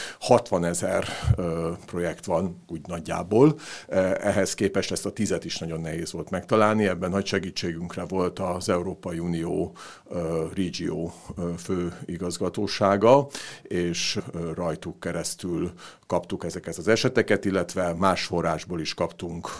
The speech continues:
ö, ötleteket, és ezeket ellenőriztettük, validáltattuk a, az Európai Unió ezen, ö, főigazgatóságával, és így állt össze ez a tíz esettanulmány, ami tulajdonképpen egyfajta jó gyakorlatként,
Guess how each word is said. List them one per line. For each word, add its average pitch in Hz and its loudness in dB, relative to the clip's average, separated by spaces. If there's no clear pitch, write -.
ö, 87 -4
ötleteket, 110 4
és - -4
ezeket 87 -4
ellenőriztettük, 82 -2
validáltattuk - -6
a, 82 -4
az 82 -8
Európai 85 -8
Unió 85 -8
ezen, 80 -6
ö, 78 -8
főigazgatóságával, 82 2
és - -4
így 92 0
állt 85 -2
össze 87 0
ez 80 -4
a 78 -4
tíz - -4
esettanulmány, 101 4
ami 87 0
tulajdonképpen 92 2
egyfajta 87 -2
jó 98 4
gyakorlatként, 92 2